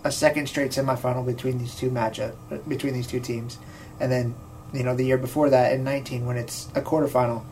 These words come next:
that ends one of their <clears throat> seasons. It's to that point, and, you know, I, I just look back at these last few weeks where you talk about how good of a team Effingham had,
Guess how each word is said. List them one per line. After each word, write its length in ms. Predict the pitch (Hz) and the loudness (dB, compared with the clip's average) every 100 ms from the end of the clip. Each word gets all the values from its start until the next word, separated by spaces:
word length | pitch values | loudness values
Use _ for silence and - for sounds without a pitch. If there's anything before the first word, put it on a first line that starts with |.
| - - - | -16 -4 4
that 160 | 123 | 6
ends 260 | 135 131 127 | 6 2 0
one 180 | 127 135 | 0 2
of 60 | |
their 120 | 135 131 | 2 4
<clears throat> 120 | 156 | 6
seasons. 480 | 156 117 110 120 - - - - - - - - | 6 4 -2 -6 -10 -14 -16 -16 -16 -16 -16 0
It's 200 | 147 - | 0 0
to 160 | - 165 | 2 6
that 200 | 175 165 | 8 6
point, 280 | 202 196 160 | 6 6 6
and, 280 | 156 151 143 127 - - - - | 4 2 0 -6 -14 -16 -16 -2
you 80 | 143 | 6
know, 120 | 147 | 6
I, 380 | 95 101 - 185 | 8 6 8 8
I 40 | |
just 180 | 208 175 | 8 10
look 180 | 180 170 | 10 12
back 300 | 165 147 - | 10 10 8
at 280 | 151 143 131 - - | 4 4 2 -4 -4
these 180 | 143 143 | -2 6
last 300 | 147 147 - | 6 6 2
few 220 | 156 143 | 6 6
weeks 360 | 135 127 - - | 8 6 4 -6
where 540 | 139 143 143 139 131 - - - - - - | 0 4 6 6 2 -8 -14 -14 -14 -12 -4
you 80 | 143 | 4
talk 160 | 156 | 6
about 360 | 160 151 107 - - - - | 8 8 8 0 -12 -12 0
how 160 | 185 | 2
good 160 | 190 185 | 10 12
of 60 | 160 | 12
a 60 | |
team 260 | 147 147 123 | 6 0 2
Effingham 480 | 131 131 127 120 120 | 2 2 0 -2 -2
had, 380 | 120 110 107 | -2 0 0